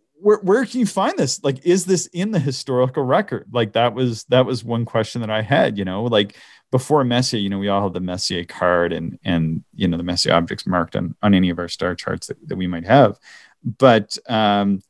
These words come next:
w-, where did they first appear? You know, that, that becomes my question. So we have a set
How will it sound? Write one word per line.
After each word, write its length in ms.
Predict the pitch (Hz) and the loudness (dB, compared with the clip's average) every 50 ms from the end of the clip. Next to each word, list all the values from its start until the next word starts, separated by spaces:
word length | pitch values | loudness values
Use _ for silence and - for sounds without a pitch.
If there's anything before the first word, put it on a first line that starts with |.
| _ _ _ - | _ _ _ -18
w-, 140 | - 120 - _ | -16 -16 -16 _
where 220 | - 131 135 151 170 | -10 -6 -4 0 2
did 140 | 175 165 135 | 2 4 6
they 120 | 147 127 | 4 4
first 680 | - - - - - - 143 143 107 82 - - - - _ - | 4 0 -6 -10 -2 0 2 2 2 0 -2 -6 -8 -10 _ -20
appear? 480 | - - - - 135 151 151 131 - - _ _ _ _ _ _ _ _ | -20 -14 -2 2 4 4 4 2 0 -6 _ _ _ _ _ _ _ _
You 80 | 95 | 2
know, 320 | 95 90 87 90 123 147 - _ _ _ _ _ _ _ | 4 4 4 2 -2 -6 -10 _ _ _ _ _ _ _
that, 260 | - 117 120 107 - | 4 4 4 4 4
that 200 | - 117 113 - | 2 2 2 2
becomes 640 | - 107 - - 117 107 101 101 101 95 - - - _ _ | -2 -6 -4 -2 -2 0 0 0 0 -2 -4 -6 -8 _ _
my 160 | - 101 95 | -4 -2 -2
question. 460 | 95 - - 123 120 - - 104 87 - | -4 -2 -2 -2 -2 -2 -4 -8 -8 -6
So 180 | - - 104 | -2 0 0
we 160 | 98 98 95 | 0 -2 -4
have 240 | 87 107 131 135 123 | -2 0 0 2 2
a 80 | 117 101 | 0 -2
set 480 | - - - - 151 135 104 85 - | -2 -2 0 2 2 2 2 0 -4